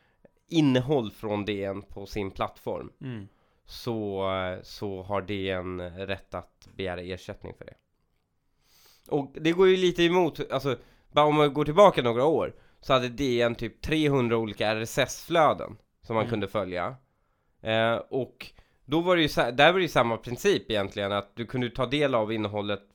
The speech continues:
Speaker 1: maskinläsbart i din, i din nyhetsaggregator. Ehm, och det tycker ju, och det är väl inte D N att man ska kunna göra längre. Och Google som erbjuder de här tjänsterna ska vara ersättningsskyldiga till D N om de levererar sådana tjänster.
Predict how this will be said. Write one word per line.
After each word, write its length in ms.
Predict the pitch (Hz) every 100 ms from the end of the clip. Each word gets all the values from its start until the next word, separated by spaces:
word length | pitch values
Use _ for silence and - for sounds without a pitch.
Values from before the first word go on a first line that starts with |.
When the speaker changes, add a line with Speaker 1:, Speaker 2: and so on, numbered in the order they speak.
| _ -
Speaker 1:
maskinläsbart 1160 | 101 87 110 - 117 107 104 101 151 147 110
i 60 | 120
din, 420 | 101 104 104 98 - _ _ _
i 100 | 110
din 180 | 107
nyhetsaggregator. 1080 | 110 110 107 - 107 104 113 156 - 98 - _ _ _ _ _ _
Ehm, 340 | - 110 107 107
och 240 | - 123 123
det 160 | 143
tycker 320 | 139 139 -
ju, 220 | 117 110 101 - 107 -
och 120 | 131
det 100 | 127
är 60 | 127
väl 140 | 123
inte 240 | 120 104 104
D 180 | 110
N 100 | 107
att 120 | 107 -
man 100 | 104
ska 160 | -
kunna 220 | - 113
göra 280 | 117 123 139
längre. 300 | 120 92 80
Och 180 | 98 107
Google 320 | 123 120 123
som 180 | 123 120
erbjuder 440 | 120 113 139 123
de 140 | 107 101
här 120 | 98
tjänsterna 600 | - 113 107 135 117 104
ska 180 | - 110
vara 240 | 104 101
ersättningsskyldiga 920 | 107 127 104 113 113 107 - 147 107
till 180 | 98 101
D 180 | 104 101
N 140 | 101 -
om 260 | 135 123
de 260 | 107 101 98
levererar 440 | - 107 107 107 98
sådana 260 | 95 82
tjänster. 360 | 98 95 95 -